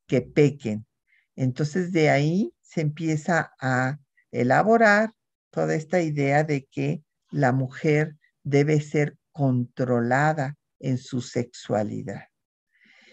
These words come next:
Y bueno, pues desde el derecho romano se establece, eh, la patria potestad. El jefe de la familia, el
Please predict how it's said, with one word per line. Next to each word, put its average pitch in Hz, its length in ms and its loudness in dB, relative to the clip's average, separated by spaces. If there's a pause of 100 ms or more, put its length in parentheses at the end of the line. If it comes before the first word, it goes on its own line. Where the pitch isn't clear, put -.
(160)
Y 175 160 -4
bueno, 151 340 2
pues 151 240 -2
desde 127 300 0
el 120 140 0
derecho 123 500 -2
romano 131 720 -2 (300)
se - 140 -2
establece, 127 960 0 (380)
eh, 120 260 -2
la 117 260 0
patria 147 440 2
potestad. 165 720 -2 (720)
El 127 340 2
jefe 202 640 -2
de 139 160 0
la 120 180 2
familia, 131 800 -2
el 120 120 -4